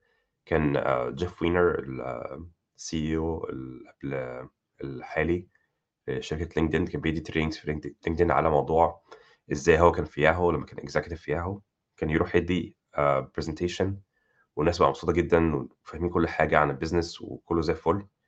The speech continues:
بعد كده يروح يتكلم معاه، يدي نفس الpresentation بالظبط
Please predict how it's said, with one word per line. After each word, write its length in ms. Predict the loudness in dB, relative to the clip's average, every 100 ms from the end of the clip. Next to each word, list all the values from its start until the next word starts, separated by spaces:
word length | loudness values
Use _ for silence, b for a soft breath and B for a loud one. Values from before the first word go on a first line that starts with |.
| _ _ _ _ _ _ _ _
بعد 120 | 0
كده 140 | 2 2
يروح 260 | 4 2 0
يتكلم 360 | 2 4 6
معاه، 360 | 6 6 4 -2 -12 -6
يدي 180 | -2 0
نفس 220 | 0 -2
الpresentation 400 | -6 -6 -6 -6
بالظبط 440 | -4 -2 -2 -4